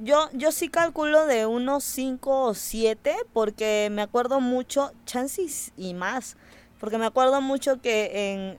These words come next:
en donde vivía, en Ciudad de México, pues teníamos la llavecita, pero la señora, pues, sufría de que a cada, cada día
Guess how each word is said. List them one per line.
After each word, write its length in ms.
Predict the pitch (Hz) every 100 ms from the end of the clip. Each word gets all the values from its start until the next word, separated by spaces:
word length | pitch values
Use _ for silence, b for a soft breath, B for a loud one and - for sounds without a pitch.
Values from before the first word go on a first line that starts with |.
| -
en 520 | 180 190 190 190 185
donde 260 | 202 208 202
vivía, 560 | 214 208 254 220 202
en 80 | 202
Ciudad 260 | - 202 202
de 140 | 220
México, 680 | 233 240 233 208 - 202 220 B B - _ - -
pues 160 | - 427
teníamos 440 | 339 285 285 294
la 140 | 277 254
llavecita, 600 | 254 254 262 320 - 226
pero 220 | 226 226
la 160 | 226
señora, 400 | 226 240 240 269
pues, 160 | 285 247
sufría 480 | 247 233 254 254 262
de 140 | 254
que 280 | 240 208 208
a 140 | - 196
cada, 920 | 214 214 233 233 226 208 196 185 160 -
cada 300 | 233 247 262
día 340 | 285 277 262